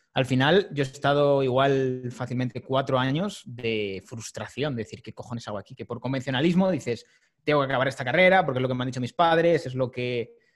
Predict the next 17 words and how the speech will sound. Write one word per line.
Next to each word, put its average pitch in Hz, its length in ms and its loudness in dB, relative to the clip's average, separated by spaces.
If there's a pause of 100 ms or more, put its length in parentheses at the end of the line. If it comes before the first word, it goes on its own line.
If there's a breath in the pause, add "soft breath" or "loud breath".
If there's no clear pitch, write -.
(160 soft breath)
está 143 240 0
generalmente 139 680 0
aceptado", 160 600 2
pero 127 300 2
la 120 100 0
realidad 117 320 -4
es 147 120 -8
que, 123 340 -6 (180)
mm, 107 460 -10
yo 131 180 -4
pienso 143 440 -4
en 131 100 -6
el 113 100 -12
contexto 117 320 -12
de 127 40 -4
la 123 80 -8
universidad 120 460 -6